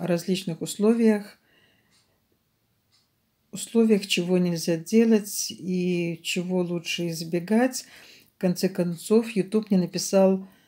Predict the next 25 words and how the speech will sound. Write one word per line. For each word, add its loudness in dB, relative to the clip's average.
что -2
мне 4
нужно 4
пересмотреть 0
весь 2
свой, -2
весь 0
свой -2
канал, 0
удалить 0
какие-то 0
видео, 2
что-то 0
изменить 4
в 0
видео, 4
чтоб -4
они 2
больше -2
бы, -4
э, -6
как -4
бы -2
раскручивались. 0
И 4